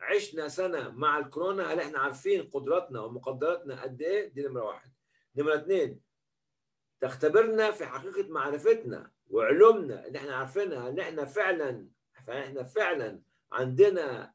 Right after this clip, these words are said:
معلومات وعندنا علوم وعندنا علم نستطيع إن إحنا نبني بيه مستقبل حياة ال-، الأمم، ونبني بيه، بيه حضارة، ونبني بيه نهضة إلى آخره. دي نمرة اتنين. إحنا قاعدين في البيت،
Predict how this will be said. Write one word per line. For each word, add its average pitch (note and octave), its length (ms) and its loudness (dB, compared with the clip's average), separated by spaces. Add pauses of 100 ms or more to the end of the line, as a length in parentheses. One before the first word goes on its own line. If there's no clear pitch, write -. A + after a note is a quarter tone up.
(120)
معلومات C3+ 920 4
وعندنا A#2 420 -2
علوم C#3 680 2
وعندنا B2 480 -8
علم E3 640 -2 (360)
نستطيع D#3+ 500 4
إن D3+ 120 -8
إحنا D3 460 -6
نبني F3 400 0
بيه F#3+ 260 -2
مستقبل D3 500 -2
حياة D#3+ 380 -2
ال-، B2 220 -10
الأمم، G3 480 -4 (300)
ونبني D3+ 560 -2
بيه، C3 260 -4
بيه D3+ 560 -2
حضارة، F#3 640 2
ونبني A#2+ 460 -4
بيه C#3+ 360 6
نهضة F3 640 6
إلى C3+ 240 8
آخره. C3 300 6
دي C3 140 0
نمرة C#3+ 180 4
اتنين. C#3+ 420 0 (300)
إحنا D#3 160 2
قاعدين F3+ 260 6
في G3 100 0
البيت، F#3 480 8